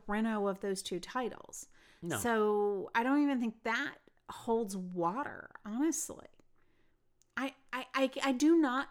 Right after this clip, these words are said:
Speaker 1: see a scenario that makes good sense. Now, I stop there to say <clears throat> Formula One has done many things that make no good sense to me. But I don't see there being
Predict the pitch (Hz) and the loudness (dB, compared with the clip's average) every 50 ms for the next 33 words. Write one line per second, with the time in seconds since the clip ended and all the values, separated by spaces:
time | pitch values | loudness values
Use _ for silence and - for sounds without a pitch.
0 | - - - - - - 233 214 202 185 185 185 - 214 196 - - 226 208 196 | -6 -6 -4 -4 -2 -2 -2 -2 -2 -2 -2 -4 -4 -6 -8 -6 -4 -4 -2 -2
1 | 196 196 196 190 190 190 185 175 170 170 190 196 - 196 190 190 185 - - - | -2 -2 -2 -2 -2 -2 0 -2 -2 0 -2 -2 -2 -2 -2 -2 -4 -6 -6 -2
2 | - 196 180 - - - - 294 240 156 - - - - - - - 214 202 180 | 0 0 2 2 0 -2 0 0 -2 -2 -4 -6 -8 -10 -8 -6 -2 -2 -2 -2
3 | - - - - - - - - - - - - - - - 190 185 - - - | -4 -8 -14 -20 -20 -20 -20 -20 -20 -20 -20 -20 -12 -6 -2 -2 -2 0 2 4
4 | 240 254 262 - - 220 202 196 185 190 - - - 185 175 165 156 156 - 202 | 4 4 4 4 2 2 2 2 0 -2 -4 -4 -2 0 0 0 0 -2 -4 -6
5 | - - - - - 240 254 269 277 285 277 262 247 233 233 233 220 226 196 - | -10 -12 -18 -4 2 4 6 6 6 6 6 4 4 4 4 2 2 0 0 -2
6 | 196 185 185 190 196 202 196 185 214 196 180 175 160 - 170 - 170 165 156 - | 0 0 2 2 2 0 0 -2 -2 -2 -2 -2 -2 -4 -6 -4 -4 -4 -4 -6
7 | - - 165 175 170 165 143 165 143 127 - - 160 - - - - - 135 113 | -6 -4 -2 0 0 0 0 0 -2 -2 -2 -2 -2 -2 -4 -6 -6 -8 -8 -8
8 | - - - - - - - - - - - - - - - - - _ _ _ | -8 -8 -8 -8 -8 -8 -10 -10 -10 -12 -14 -16 -18 -20 -20 -20 -20 _ _ _
9 | - - - - - - - - 208 196 240 - - 208 254 294 - 415 415 339 | -20 -20 -20 -20 -20 -16 -10 -4 -2 0 0 -2 -2 -4 -4 -2 0 0 -2 -2
10 | 277 - - - - 269 269 269 240 240 220 208 185 - 226 214 226 226 220 208 | -2 -4 -4 -4 -2 -2 -2 0 0 0 0 0 -2 -4 -6 -4 -4 -2 -2 -2
11 | 196 190 | -4 -6